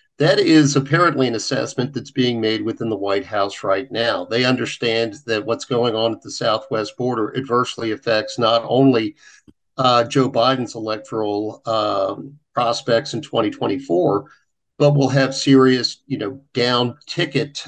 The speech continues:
uh, impacts on other Democrats. This will be Joe Biden's legacy. He wants the Inflation Reduction Act, uh, with, poorly named as it is, to be his legacy. But in reality, we're gonna be dealing with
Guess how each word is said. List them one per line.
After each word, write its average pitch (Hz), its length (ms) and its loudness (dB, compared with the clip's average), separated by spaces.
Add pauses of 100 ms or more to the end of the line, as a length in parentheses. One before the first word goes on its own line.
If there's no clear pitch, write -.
(100)
uh, 107 440 0
impacts 110 640 -4
on 117 220 -4
other 117 280 -4
Democrats. 110 800 -4
This 147 320 -2
will 143 240 4
be 113 200 -4
Joe 107 260 -4
Biden's 107 520 -4
legacy. 113 540 0
He 117 100 -6
wants 120 400 -2
the 113 180 -4
Inflation 120 600 -4
Reduction 123 600 -2
Act, 95 340 -4 (500)
uh, 113 480 4
with, 127 360 -4 (100)
poorly 104 320 2
named 101 280 0
as 95 140 -6
it 104 80 -4
is, 104 220 -2
to 104 100 -6
be 107 200 -4
his 95 200 -8
legacy. 98 580 -6 (420)
But 143 100 4
in 151 80 6
reality, 143 600 4
we're 120 200 2
gonna 196 160 0
be 156 120 -2
dealing 131 560 -2
with 110 260 -4